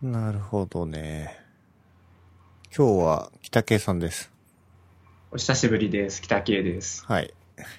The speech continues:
Speaker 1: そんな北圭さんはなんか健康にハマってるんですか？
Speaker 2: そうなんですよ。なんかね、コロナでまあ、いわゆる自粛生活みたいのになって、なんか僕もともと、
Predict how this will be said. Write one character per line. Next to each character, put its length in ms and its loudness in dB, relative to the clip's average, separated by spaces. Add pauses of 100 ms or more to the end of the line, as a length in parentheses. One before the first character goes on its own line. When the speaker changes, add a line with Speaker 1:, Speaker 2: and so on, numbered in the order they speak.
(840)
Speaker 1:
そ 220 -10
ん 80 -4
な 120 -4
北 200 -2
圭 180 0
さ 140 -4
ん 100 0
は 80 0
な 100 0
ん 40 -4
か 140 -12
健 220 2
康 120 6
に 60 6
ハ 100 0
マ 80 4
っ 80 0
て 80 0
る 120 0
ん 40 -4
で 100 -10
す 60 -14
か？ 180 -8 (1300)
Speaker 2:
そ 600 2
う 40 8
な 120 4
ん 40 -4
で 60 -6
す 100 -8
よ。 100 -8 (180)
な 140 0
ん 80 -6
か 180 0
ね、 180 -10 (120)
コ 120 4
ロ 100 10
ナ 140 6
で 100 0
ま 480 2
あ、 60 -20 (1200)
い 80 0
わ 80 8
ゆ 60 8
る 60 4
自 180 0
粛 240 -2
生 220 2
活 280 -2
み 140 -8
た 160 -2
い 60 -8
の 80 -8
に 120 -2
な 120 0
っ 60 -6
て、 460 -8 (1000)
な 60 -2
ん 20 -2
か 60 2
僕 300 4
も 180 6
と 100 6
も 140 8
と、 460 6